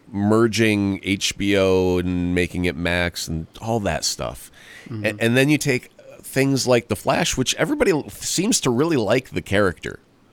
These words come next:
Speaker 2: Mm-hmm.
Speaker 1: But they just didn't turn out for the movie. So what happens to the budgets in the future when James Gunn wants to relaunch? And he's like, "I would like five hundred million dollars, please." And they're like, "No, go to hell. You have, uh, one hundred million."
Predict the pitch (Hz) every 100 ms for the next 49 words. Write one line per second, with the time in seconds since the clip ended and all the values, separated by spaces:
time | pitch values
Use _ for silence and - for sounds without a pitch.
0 | _ _ 151 110 95 110 - _ 101 113
1 | - 98 95 107 101 110 - 110 101 107
2 | 104 101 80 101 110 156 117 - 110 120
3 | 117 131 123 - 110 98 104 98 - 104
4 | 90 - 120 98 92 95 104 107 101 -
5 | 117 104 87 - 92 98 101 107 113 -
6 | - - - - - - 104 104 101 92
7 | 107 202 196 185 160 - 185 185 175 180
8 | 156 160 156 139 131 101 - - 101 120
9 | 175 160 110 113 117 104 92 120 101 101
10 | 110 95 90 87 90 92 90 87 87 82
11 | 107 120 101 85 78 73 64 57